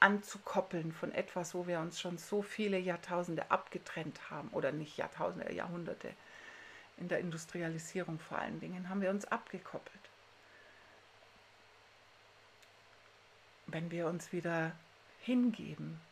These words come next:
wenn wir uns wieder einfügen in ein großes Ganzes,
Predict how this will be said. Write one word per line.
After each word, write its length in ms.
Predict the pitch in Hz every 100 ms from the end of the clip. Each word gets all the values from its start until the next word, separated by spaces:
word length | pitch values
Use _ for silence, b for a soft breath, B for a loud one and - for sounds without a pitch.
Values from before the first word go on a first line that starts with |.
| - -
wenn 180 | 175
wir 140 | 175 -
uns 260 | 175 - 180
wieder 220 | 175 165
einfügen 960 | - 208 233 220 196 - - 170 165 175 170
in 80 |
ein 120 | 170 165
großes 480 | - 202 202 185
Ganzes, 680 | - 185 202 - - -